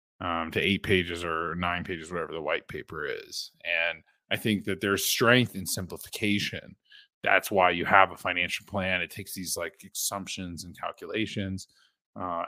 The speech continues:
actuarial tables based on life expectancy, growth rate, discount rates, all these things,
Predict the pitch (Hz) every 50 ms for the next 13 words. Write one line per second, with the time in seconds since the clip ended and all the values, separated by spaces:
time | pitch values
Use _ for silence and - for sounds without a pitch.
0 | - 92 95 - - - 110 101 98 95 90 87 85 82 85 - - 139 135 131
1 | 117 120 113 98 104 101 87 - - 87 87 113 131 147 139 120 123 113 - -
2 | 123 110 98 - 107 101 - - 104 95 90 - 117 120 117 107 - 117 110 107
3 | 101 104 127 127 127 - 131 110 95 95 101 98 - 110 123 123 110 - - 147
4 | 143 135 113 101 95 98 - -